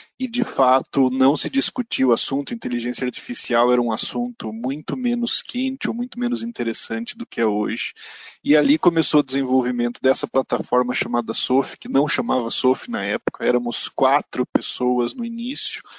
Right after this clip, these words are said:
Hoje são mais de duzentos e cinquenta pessoas no mundo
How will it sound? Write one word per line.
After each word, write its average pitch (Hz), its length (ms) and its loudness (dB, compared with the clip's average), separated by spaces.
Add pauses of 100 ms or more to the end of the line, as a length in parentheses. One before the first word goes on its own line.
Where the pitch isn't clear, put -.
(360)
Hoje 139 280 4
são - 160 2
mais 131 360 2
de 151 100 -2
duzentos 131 580 -2
e 120 60 -4
cinquenta 123 640 -6
pessoas 123 560 -2
no 117 100 -4
mundo 135 320 -6